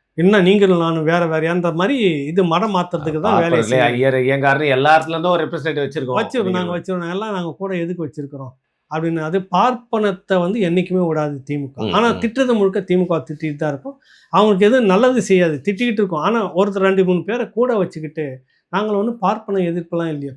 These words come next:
Speaker 1: பார்ப்பனியத்தை தான் எதிர்க்கிறோம்னுவாங்க.
Speaker 2: உருட்டுவாங்க.
Speaker 1: புரியுதுல உங்களுக்கு? அதெல்லாம் தாயம் உருட்டியே பழக்கப்பட்ட கோஷ்டி, அது இப்படிதான் உருட்டிக்கிட்டு இருக்கோம். அதான் இதுக்கான பதில் நம்ம.
Speaker 2: ஓகே, இன்னைக்கு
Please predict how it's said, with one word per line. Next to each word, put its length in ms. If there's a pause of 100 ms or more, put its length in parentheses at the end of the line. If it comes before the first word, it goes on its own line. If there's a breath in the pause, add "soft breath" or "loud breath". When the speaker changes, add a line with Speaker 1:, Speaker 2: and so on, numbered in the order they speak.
Speaker 1:
பார்ப்பனியத்தை 840
தான் 240
எதிர்க்கிறோம்னுவாங்க. 800 (260)
Speaker 2:
உருட்டுவாங்க. 580
Speaker 1:
புரியுதுல 340
உங்களுக்கு? 320 (380 soft breath)
அதெல்லாம் 280
தாயம் 360
உருட்டியே 500
பழக்கப்பட்ட 520
கோஷ்டி, 380
அது 200
இப்படிதான் 360
உருட்டிக்கிட்டு 440
இருக்கோம். 260 (160)
அதான் 260
இதுக்கான 360
பதில் 320
நம்ம. 300 (160)
Speaker 2:
ஓகே, 280 (120)
இன்னைக்கு 340